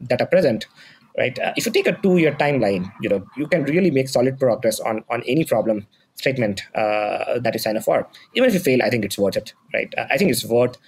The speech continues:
trying for new ideas, starting, you know, whatever ideas you have, whatever you're passionate about, like, just going with it, right? And you may feel like an imposter for a very long time, but, you know, if you give yourself time, and that's what we did, right? Like, when I quit, I thought, like, "Let me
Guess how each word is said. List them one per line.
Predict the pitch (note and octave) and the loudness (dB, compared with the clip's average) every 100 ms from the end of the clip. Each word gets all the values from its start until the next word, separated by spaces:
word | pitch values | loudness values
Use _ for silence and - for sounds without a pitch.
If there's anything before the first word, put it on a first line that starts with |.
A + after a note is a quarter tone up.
| _ - | _ -4
trying | C3+ A#2 A#2 A2+ | 0 2 2 0
for | A#2+ | 0
new | A2 A#2+ | 2 2
ideas, | A2 G2+ G#2 G2+ G2 | 2 2 2 0 0
starting, | G#2+ - C3+ | -2 -2 0
you | |
know, | G#2+ - | 0 -2
whatever | - D3 D#3 | -2 2 4
ideas | A2+ G#2+ G2+ | 2 2 0
you | G2 | 0
have, | G2 | 0
whatever | A2 D#3+ | 2 4
you're | B2+ G#2 | 4 2
passionate | A#2+ - A2 | 0 -2 -2
about, | G2+ G2 F#2+ | 0 0 0
like, | F#2+ | -2
just | B2+ - | -2 0
going | B2 B2+ | 0 2
with | A2 G2+ | 2 0
it, | F#2+ - | -2 -4
right? | - - - - - | -8 -12 -20 -20 -6
And | C3 | -2
you | C#3+ - | 0 0
may | F4+ | 0
feel | F3 | 2
like | C#3 A#2+ | 2 2
an | |
imposter | G#2+ A2+ A2 G#2+ | 0 -2 0 0
for | G#2+ | 0
a | G#2+ | 0
very | G#2 | 2
long | G2+ G2+ | 0 0
time, | F#2+ G3 C#3 C3 - - - | 0 0 0 -4 -10 -20 -6
but, | - - _ - | -6 -6 _ -2
you | F3 | 2
know, | |
if | D#3+ F#3+ | 2 2
you | |
give | F3 C4+ | 2 4
yourself | E3+ C3+ - | 4 0 0
time, | A#2 F#2+ | 0 0
and | G#2 A#2+ | 0 0
that's | D#3+ | 2
what | C#3 | 0
we | G#2 | 0
did, | F#2 F2+ | -2 -2
right? | G#2 | -4
Like, | A2 - | -4 -2
when | A#2+ B2+ B2+ | 0 0 -2
I | D3+ | -2
quit, | - C3 - - - - - | 0 0 -2 -18 -20 -20 -4
I | C3 | -2
thought, | C#3 D3 - - | 0 0 0 -2
like, | - - | -2 -2
"Let | B2+ | -2
me | D3+ C3 | -2 -2